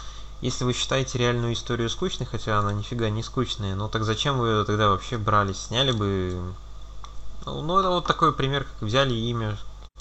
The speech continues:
решили вот продать фильм как основано на реальных событиях, хотя там из реальных событий это то, что существовала станция "Салют семь", и была такая страна, как С С С Р. Они даже и имена космонавтов,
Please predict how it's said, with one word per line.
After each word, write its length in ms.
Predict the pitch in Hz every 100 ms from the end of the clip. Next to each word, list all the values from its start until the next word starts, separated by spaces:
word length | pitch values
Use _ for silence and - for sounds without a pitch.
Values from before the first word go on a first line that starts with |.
| -
решили 320 | 117 104 123 104
вот 220 | 104 -
продать 360 | - 107 123
фильм 260 | - 117 113
как 200 | 110 -
основано 380 | 98 113 104 104
на 120 | 101
реальных 320 | 98 98 101 -
событиях, 420 | 110 139 135 110
хотя 220 | 107 110
там 200 | - 110
из 80 | 107
реальных 360 | 110 110 110 -
событий 420 | 113 131 127 110
это 140 | 107
то, 140 | 113 107
что 180 | -
существовала 460 | - - - 110 107
станция 500 | - 107 107 - 107
"Салют 320 | - 110 123
семь", 200 | - 170 - - - -
и 60 | 98
была 240 | 107 123
такая 260 | 120 - 113
страна, 360 | - 117 117 120
как 220 | 113 120
С 140 | - 120
С 120 | 113
С 160 | -
Р. 140 | 87 87 - - - - -
Они 180 | 107 107
даже 280 | 110 110 110
и 320 | 107 110 135
имена 280 | 127 123 120
космонавтов, 640 | 123 143 127 101 - 98